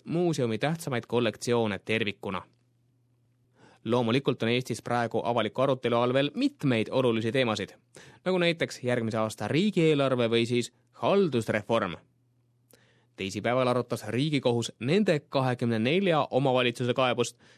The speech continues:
kes pole nõus sellega, et valitsus sundliidab tuleval aastal need väikesed omavalitsused, kes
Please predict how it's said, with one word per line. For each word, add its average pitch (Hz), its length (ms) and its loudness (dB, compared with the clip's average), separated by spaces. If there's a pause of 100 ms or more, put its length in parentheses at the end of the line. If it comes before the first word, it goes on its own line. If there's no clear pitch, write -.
kes 202 180 2
pole 226 320 4
nõus 170 300 2
sellega, 123 420 2
et - 240 -2
valitsus 135 460 0 (100)
sundliidab 143 840 0
tuleval 151 320 2
aastal 135 400 0 (200)
need 180 300 0
väikesed 175 500 0
omavalitsused, 143 760 2 (340)
kes - 220 -2